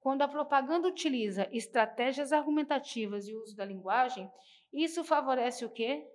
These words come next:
Isso favorece essa ideia aqui, né? A ideia do conformismo, a ideia de que o sujeito vai ser convencido pelos outros a usar aquilo que ele tá apresentando.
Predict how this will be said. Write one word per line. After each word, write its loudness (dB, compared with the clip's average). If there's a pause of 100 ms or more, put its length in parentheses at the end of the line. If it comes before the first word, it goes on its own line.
(140)
Isso -10
favorece -6 (540)
essa -4
ideia 0
aqui, -2 (320)
né? 2 (400)
A 8
ideia 2
do -4
conformismo, 2 (680)
a 0
ideia 0
de -10
que -10
o -6
sujeito -4
vai -2
ser -8
convencido 0 (480)
pelos 2
outros -4
a 4
usar -2
aquilo -10
que -4
ele -4
tá -4
apresentando. -4